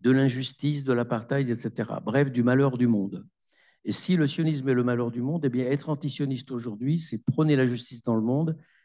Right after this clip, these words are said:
et être antisémite, c'est au contraire se rebeller contre une domination injustifiée. C'est une, une inversion, une inversion des valeurs qui était déjà présente à Durban, hein. Il y a bien une, une vingtaine d'années déjà que ça commence, cette histoire. Bon, c'est très ancien.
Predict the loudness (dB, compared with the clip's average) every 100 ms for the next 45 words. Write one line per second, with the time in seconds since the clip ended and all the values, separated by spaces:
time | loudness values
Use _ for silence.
0 | _ -2 -2 -2 -6 -2 -2 -2 -2 0
1 | 0 -4 -8 -8 -8 -8 -8 -4 -4 -4
2 | -6 0 2 4 4 4 4 2 -2 -6
3 | -8 -10 -8 -2 0 2 2 2 -2 -14
4 | -20 -20 -20 -20 _ _ _ _ _ _
5 | _ _ 4 6 8 6 6 4 6 6
6 | 4 2 4 4 4 2 2 0 -2 0
7 | 0 2 0 -2 -2 -2 0 -2 -2 -2
8 | 0 -2 -4 -4 -2 -4 -4 -6 -8 _
9 | _ _ -6 -4 0 0 2 0 -2 -2
10 | -2 -2 -2 0 0 0 -2 -4 -4 -8
11 | -8 -4 -4 -6 -10 -12 -12 -12 -6 -4
12 | -6 -12 -18 -18 -18 -2 0 0 -2 -6